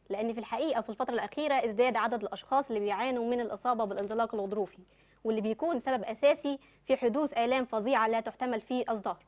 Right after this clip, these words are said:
طبعًا هتكلم معاكم عن أسبابه بالتأكيد، هنعرفكم طرق علاجه وكمان طرق الوقاية منه.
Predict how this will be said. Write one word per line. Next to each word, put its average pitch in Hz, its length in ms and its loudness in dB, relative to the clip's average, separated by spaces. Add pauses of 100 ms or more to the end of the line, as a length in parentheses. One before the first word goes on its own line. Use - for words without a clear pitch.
(240)
طبعًا 294 200 6
هتكلم 277 340 0
معاكم 247 360 0
عن 240 160 0
أسبابه 226 420 4
بالتأكيد، 233 540 0
هنعرفكم 220 460 -2
طرق 262 320 0
علاجه 233 300 2
وكمان 240 420 -2
طرق 254 220 0
الوقاية 226 440 0
منه. 190 200 -2